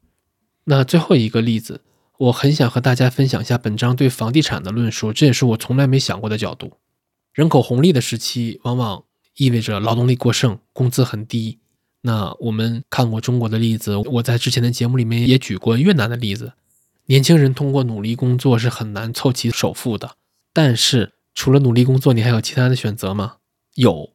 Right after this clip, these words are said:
那就是更努力的工作，或者拉着全家一起努力工作。<laughs> 那同样在这个阶段，年轻人越是自信，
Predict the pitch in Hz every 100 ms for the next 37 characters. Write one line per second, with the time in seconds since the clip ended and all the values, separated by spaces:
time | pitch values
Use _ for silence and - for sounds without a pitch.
0 | _ - 127 123 - 113 208 151 101 110
1 | 104 110 104 113 101 107 131 110 120 131
2 | 127 - 117 135 139 127 - 113 - 117
3 | 113 - 127 - - - - _ _ _
4 | _ _ 135 113 - 123 135 156 127 113
5 | 123 110 98 - - 104 - _ _ _
6 | _ 123 139 - 156 131 123 147 156 -
7 | 113 - 117 - 131 101